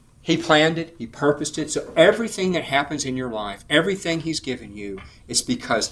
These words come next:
He purposed it. You have to hold on to that core. That's the only way that we can be thankful in hard circumstances as well as good circumstances, to know that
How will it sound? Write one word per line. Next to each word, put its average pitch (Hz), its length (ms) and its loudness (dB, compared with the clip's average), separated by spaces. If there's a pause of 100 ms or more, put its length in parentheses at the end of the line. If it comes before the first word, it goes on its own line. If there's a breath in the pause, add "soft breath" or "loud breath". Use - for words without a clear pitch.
He 147 220 -8
purposed - 560 -2
it. - 80 -14 (500 loud breath)
You 120 140 4
have 156 340 4
to - 80 -10
hold 147 260 -6
on 131 200 -4
to 117 60 -10
that 123 200 -6
core. 101 420 -8 (260 loud breath)
That's 185 200 8
the 139 160 -2
only 196 340 2
way 131 460 -2 (180 loud breath)
that 120 120 -2
we 156 140 4
can 185 140 -4
be 147 120 2
thankful 147 600 -2
in 101 140 -14
hard 156 540 6
circumstances 107 840 -10
as 101 140 -14
well 117 240 0
as 98 100 -8
good - 220 -8
circumstances, - 760 -10 (220 loud breath)
to 120 100 -2
know 131 380 6
that 104 420 -2